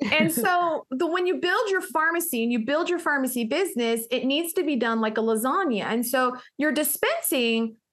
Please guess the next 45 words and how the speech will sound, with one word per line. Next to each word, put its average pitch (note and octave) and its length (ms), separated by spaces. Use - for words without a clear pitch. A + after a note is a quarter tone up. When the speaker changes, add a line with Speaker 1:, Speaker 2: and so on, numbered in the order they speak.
Speaker 2:
you D4 100
know, C4 320
is C#4 180
always E4 300
gonna C#4+ 160
be C#4 140
that B3+ 200
foundation. G3 640
Like, G#3 220
that's C#4 240
what C#4+ 160
we A3+ 120
do. F3 200
That's A3+ 240
what B3+ 160
we're A#3+ 140
here G3+ 200
for. G3+ 240
We're F#3+ 140
dispensing. F#3 680
And B3+ 360
that C#4 200
does C4+ 120
not B3 200
make A3 160
a - 20
lasagna. F#3 460
Like, A#3 260
what D4 260
else D#4 200
can D4+ 180
you C4 120
layer A#3 340
on G#3+ 180
top G3 300
of F#3+ 120
it? F#3 120
And G#3+ 120
I'm A3 120
a G#3 120
huge D4+ 480
fan C4 240
of A3+ 100
cash-based A3 580
revenue, F#3+ 520